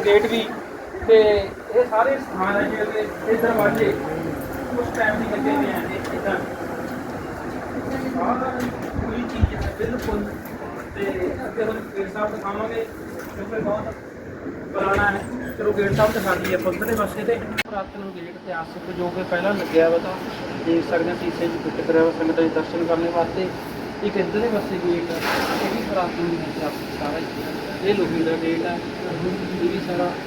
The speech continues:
ਸੰਗਤਾਂ ਦੇਖ ਸਕਦੀਆਂ ਨੇ। ਦਰਸ਼ਨ ਦਿਦਾਰੇ ਕਰੋ ਆ ਕੇ ਕੋਤਵਾਲੀ ਸਾਹਿਬ, ਇਹ ਬੇਨਤੀ ਆ ਸੰਗਤਾਂ ਨੂੰ।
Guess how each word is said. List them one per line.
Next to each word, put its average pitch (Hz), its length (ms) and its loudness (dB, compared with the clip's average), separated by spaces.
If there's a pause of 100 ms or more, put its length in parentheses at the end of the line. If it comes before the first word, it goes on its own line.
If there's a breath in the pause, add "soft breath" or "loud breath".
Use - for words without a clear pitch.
(220)
ਸੰਗਤਾਂ 180 460 4 (100)
ਦੇਖ 165 200 0
ਸਕਦੀਆਂ 175 500 4
ਨੇ। 175 120 4 (520)
ਦਰਸ਼ਨ 175 280 4
ਦਿਦਾਰੇ 175 260 6
ਕਰੋ 175 320 4
ਆ 165 80 4
ਕੇ 170 120 -2 (100)
ਕੋਤਵਾਲੀ 170 500 2
ਸਾਹਿਬ, 180 340 2 (640)
ਇਹ 175 160 4
ਬੇਨਤੀ 160 440 4
ਆ 170 80 8
ਸੰਗਤਾਂ 170 400 4
ਨੂੰ। 175 160 4